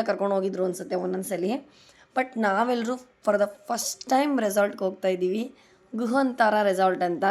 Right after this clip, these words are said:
So ಹೇಗಿದೆ ಏನು ಎಲ್ಲ ನಿಮಗೆ ಶೇರ್ ಮಾಡಿಸ್ತೀನಿ, ಮಾಡ್ತೀನಿ, ನೋಡಿ ಇಷ್ಟಪಡಿ. ಆ, ತುಂಬಾ ಇಷ್ಟ ಆಯಿತು, but ಒಂದೊಂದ್ಸಲಿ ಅನಿಸುತ್ತೆ ಗೊತ್ತು ದುಡ್ಡು ಕಷ್ಟ ಆಗುತ್ತೆ ಅಂತ,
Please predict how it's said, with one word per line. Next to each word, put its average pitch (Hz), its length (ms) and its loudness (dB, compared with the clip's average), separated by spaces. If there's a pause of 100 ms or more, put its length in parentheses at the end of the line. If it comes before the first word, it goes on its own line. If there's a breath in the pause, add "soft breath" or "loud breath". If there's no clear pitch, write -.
(140)
So 202 180 -6
ಹೇಗಿದೆ 208 560 2
ಏನು 196 280 0
ಎಲ್ಲ 190 240 0
ನಿಮಗೆ 196 240 -2
ಶೇರ್ 208 280 -2
ಮಾಡಿಸ್ತೀನಿ, 180 760 -4
ಮಾಡ್ತೀನಿ, 196 500 0 (760 soft breath)
ನೋಡಿ 233 460 4 (420 loud breath)
ಇಷ್ಟಪಡಿ. 254 680 4 (520 soft breath)
ಆ, 220 260 0 (120)
ತುಂಬಾ 311 300 0
ಇಷ್ಟ 254 220 -2
ಆಯಿತು, 233 280 2
but 220 260 0
ಒಂದೊಂದ್ಸಲಿ 220 560 2
ಅನಿಸುತ್ತೆ 220 680 -4 (560)
ಗೊತ್ತು 247 420 0
ದುಡ್ಡು 226 400 0
ಕಷ್ಟ 208 320 -4
ಆಗುತ್ತೆ 196 360 0
ಅಂತ, 185 200 -2